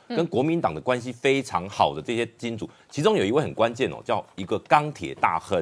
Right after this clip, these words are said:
Speaker 1: 嗯。
Speaker 2: 哎，他是大概有身价是上百亿的，
Speaker 1: 嗯。
Speaker 2: 那他在公-
Speaker 1: 台中在地的钢铁大亨吗？
Speaker 2: 不是台中在地，
Speaker 1: 嗯。
Speaker 2: 他在中部地区，但他不是台中的。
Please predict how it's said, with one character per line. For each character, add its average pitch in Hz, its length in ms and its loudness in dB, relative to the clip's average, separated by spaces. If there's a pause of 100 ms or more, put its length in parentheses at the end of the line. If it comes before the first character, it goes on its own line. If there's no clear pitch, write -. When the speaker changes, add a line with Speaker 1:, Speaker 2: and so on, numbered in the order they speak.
(120)
Speaker 1:
嗯。 214 180 -6 (200)
Speaker 2:
哎， 78 100 -10
他 180 160 0
是 180 160 -4
大 143 160 4
概 120 140 6
有 76 200 -2
身 139 300 0
价 135 140 6
是 110 120 -6
上 110 300 0
百 71 140 0
亿 107 160 -6
的， - 160 -10
Speaker 1:
嗯。 233 120 -8 (280)
Speaker 2:
那 156 120 2
他 165 120 4
在 165 180 6
公- 190 120 6
Speaker 1:
台 254 60 4
中 330 160 6
在 311 200 4
地 311 160 0
的 240 100 2
钢 262 180 0
铁 226 200 -2
大 220 160 4
亨 226 60 -2
吗？ 220 40 0
Speaker 2:
不 - 60 4
是 220 100 4
台 196 140 6
中 165 120 4
在 160 160 6
地， 139 240 0 (180)
Speaker 1:
嗯。 - 40 -2
Speaker 2:
他 156 80 4
在 160 180 6 (120)
中 170 280 6
部 143 240 0
地 92 200 -2
区， 85 280 -6
但 139 120 4
他 117 100 4
不 - 140 0
是 101 100 -12
台 80 160 -4
中 71 180 -8
的。 - 120 -10